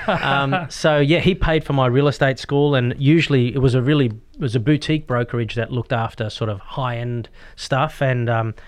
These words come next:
he said, "Normally you have to sort of cut your teeth and, and be a property manager with rentals first," but he just said, "No, um, we'll put you straight into the sales team, and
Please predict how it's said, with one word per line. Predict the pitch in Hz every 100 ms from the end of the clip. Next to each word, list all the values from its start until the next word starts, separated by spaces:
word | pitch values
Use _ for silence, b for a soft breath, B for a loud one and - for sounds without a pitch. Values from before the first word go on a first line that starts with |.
| B
he |
said, | 127 -
"Normally | 123 139 139 127
you | 117
have | 131
to | - 117
sort | 135
of | 117
cut | - 135
your | 127
teeth | - 135 127 -
and, | 110 107 B B B B
and | 117
be | 120
a | 113
property | - 123 127
manager | 117 113 117 110 113
with | 104
rentals | 107 120 113 123 -
first," | 127 120 113
but | - 113
he | 110
just | 113 -
said, | 113 104
"No, | 123 123 127 B B B B -
um, | 104 107 107
we'll | 107
put | -
you | -
straight | - 135
into | 127 117
the | 117
sales | - 123 120 -
team, | - 123 117
and | 110